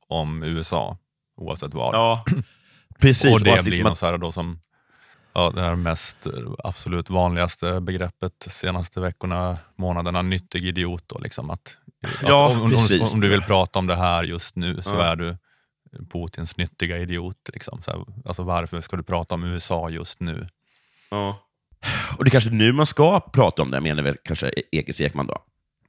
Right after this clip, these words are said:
Speaker 2: Men man tycker liksom, man vet inte, det finns allmänt med att man, att man liksom, att, att, jag vet inte, att,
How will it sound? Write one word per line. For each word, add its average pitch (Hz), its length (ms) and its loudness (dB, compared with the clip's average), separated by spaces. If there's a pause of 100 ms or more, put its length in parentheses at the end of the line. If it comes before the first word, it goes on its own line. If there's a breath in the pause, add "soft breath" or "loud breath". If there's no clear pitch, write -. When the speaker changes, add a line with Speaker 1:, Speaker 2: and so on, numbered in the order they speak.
(460)
Speaker 2:
Men 147 140 6
man 151 100 4
tycker - 300 2
liksom, 143 160 -4
man 147 200 -2
vet 190 180 0
inte, 151 120 4
det 147 120 -2
finns 156 140 0
allmänt 170 460 2
med 143 200 0
att 139 80 2
man, 143 140 -2 (320 loud breath)
att 131 100 -8
man 135 80 4
liksom, 135 220 -2 (260)
att, - 220 -2 (360)
att, - 560 -4
jag 147 100 -2
vet 214 120 -4
inte, 110 240 2
att, - 260 -2